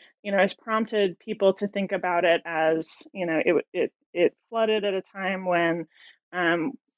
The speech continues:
settlers to the region were seeking to kind of establish these agricultural regions, um, and,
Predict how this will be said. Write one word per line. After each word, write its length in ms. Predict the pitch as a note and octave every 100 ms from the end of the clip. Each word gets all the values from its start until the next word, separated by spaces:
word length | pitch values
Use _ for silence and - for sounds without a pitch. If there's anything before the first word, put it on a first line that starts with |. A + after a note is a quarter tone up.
| G3 F#3 -
settlers 500 | - G#3+ G3+ G3 -
to 80 |
the 140 | F#3+ F3+
region 420 | F#3 F3+ G3+ F#3
were 140 | F#3
seeking 420 | F3 E3+ - E3 E3
to 400 | - D#3+ E3 E3+ _
kind 100 | E3
of 120 | D3+
establish 580 | D#3+ - F#3+ G3+ G#3+ G3
these 220 | F#3 F3
agricultural 680 | E3+ E3 F#3 - F#3 - F#3
regions, 760 | E3 F3 F#3+ F3+ F3 F3 F3+ - - - - -
um, 200 | F#3 F#3
and, 320 | F#3+ F#3 F3+